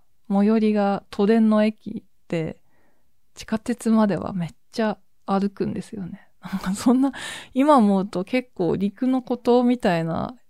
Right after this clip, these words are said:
かなり偏僻な場所なんですけどね、大学には歩いて行けるから、その普段の生活に支障がないっていうだけで、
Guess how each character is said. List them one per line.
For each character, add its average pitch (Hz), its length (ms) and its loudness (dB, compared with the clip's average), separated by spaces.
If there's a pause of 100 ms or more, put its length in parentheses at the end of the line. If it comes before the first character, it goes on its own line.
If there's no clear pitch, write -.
(140)
か 247 240 0
な 247 200 6
り 185 100 2
偏 202 240 2
僻 190 160 -4
な 180 140 -4
場 185 160 -4
所 180 160 -4
な 170 120 -2
ん 170 60 -4
で 190 80 -6
す - 120 -14
け - 140 -10
ど - 100 -10
ね、 185 120 -4
大 202 200 2
学 240 220 0
に 254 100 4
は 170 140 4
歩 180 80 2
い 180 80 0
て - 80 -6
行 - 100 -6
け - 80 -4
る 156 100 -2
か - 120 -4
ら、 - 80 -4
そ - 120 -8
の 185 80 -2
普 214 140 -2
段 202 160 2
の 170 60 -4
生 160 200 2
活 170 300 -6
に 165 280 -4
支 - 200 -8
障 170 180 -2
が 156 80 0
な 156 120 -2
い 156 40 -2
っ - 40 -8
て - 240 -8
い 139 160 -4
う - 100 -8 (520)
だ 175 160 -4
け 175 200 -2
で、 - 340 -4